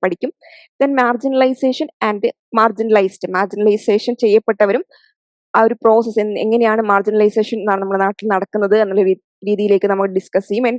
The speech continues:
ടാർഗറ്റ് എന്താണ് എംപവർമെന്റിന്റെ ടാർഗറ്റ് എന്ന് നമ്മൾ ഈ ഒരു ട്വന്റി ഫോർത്ത് യൂണിറ്റുമായിട്ട് റിലേറ്റ് ചെയ്ത് പറയും. Then നമുക്ക് വുമൺ,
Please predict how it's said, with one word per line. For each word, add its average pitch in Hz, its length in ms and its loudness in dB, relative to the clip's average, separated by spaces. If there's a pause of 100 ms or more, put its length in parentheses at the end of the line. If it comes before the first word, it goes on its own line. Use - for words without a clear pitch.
ടാർഗറ്റ് 220 500 -2
എന്താണ് 233 460 0
എംപവർമെന്റിന്റെ 208 840 -4
ടാർഗറ്റ് 190 480 -4 (440)
എന്ന് 220 180 -4
നമ്മൾ 196 320 -2 (300)
ഈ 208 140 2
ഒരു 202 100 2
ട്വന്റി 214 220 -4
ഫോർത്ത് 214 260 -4
യൂണിറ്റുമായിട്ട് 202 400 0
റിലേറ്റ് 190 280 0
ചെയ്ത് 202 180 -4
പറയും. 185 240 -2
Then 254 260 -4
നമുക്ക് 240 240 -4
വുമൺ, 226 320 -2